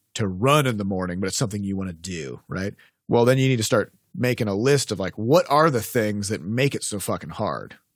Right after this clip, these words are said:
And, like, what are the, what are the barriers when I wake up in the morning? You know, maybe it's like,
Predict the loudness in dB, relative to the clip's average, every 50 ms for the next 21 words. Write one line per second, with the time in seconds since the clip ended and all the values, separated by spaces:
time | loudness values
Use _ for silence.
0 | _ -8 -6 -4 -2 2 4 6 6 6 6 4 4 4 4 4 4 2 0 -2
1 | 0 0 2 4 4 4 4 2 0 0 -2 -4 -4 -4 -4 -2 -2 -2 -2 0
2 | 2 2 2 4 2 0 -2 -2 -4 -4 -4 -4 -4 -4 -4 -8 -8 _ _ _
3 | _ _ -4 -2 0 2 2 4 4 4 6 6 6 6 4 4 2 2 2 2
4 | 2 2 0 -4 -10